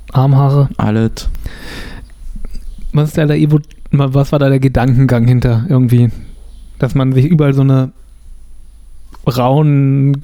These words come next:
Speaker 1: kräuseligen Insektenhaare quasi auf die Haut setzt?
Speaker 2: Du, ich weiß es nicht. Ich glaube ja, das, das ist nur noch die Unterwolle, die übrig ist und früher hatten wir überall so Kopfhaare.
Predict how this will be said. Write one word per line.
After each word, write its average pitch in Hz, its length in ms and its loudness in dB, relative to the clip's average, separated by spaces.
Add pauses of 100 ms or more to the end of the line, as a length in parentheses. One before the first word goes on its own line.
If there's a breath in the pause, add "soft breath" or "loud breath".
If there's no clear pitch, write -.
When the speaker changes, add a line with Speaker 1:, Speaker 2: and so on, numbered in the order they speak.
(100)
Speaker 1:
kräuseligen 131 680 0
Insektenhaare 123 880 0
quasi 127 480 0 (420 soft breath)
auf 127 180 -4
die 131 140 2
Haut 123 160 2
setzt? - 380 -6 (960)
Speaker 2:
Du, - 100 -16 (100)
ich - 140 -20
weiß - 120 -16
es - 160 -16
nicht. - 240 -4 (720 loud breath)
Ich 139 160 -4
glaube 143 280 0
ja, 131 160 0
das, 120 180 -2
das 113 220 -2
ist 117 100 0
nur 127 100 4
noch 117 100 0
die 107 140 0
Unterwolle, 107 500 0
die 113 240 0
übrig 120 420 -2
ist 120 120 -2
und 113 120 2
früher 123 460 0 (580)
hatten 123 300 0
wir 117 160 2
überall 113 480 0
so 107 180 2
Kopfhaare. 110 600 -4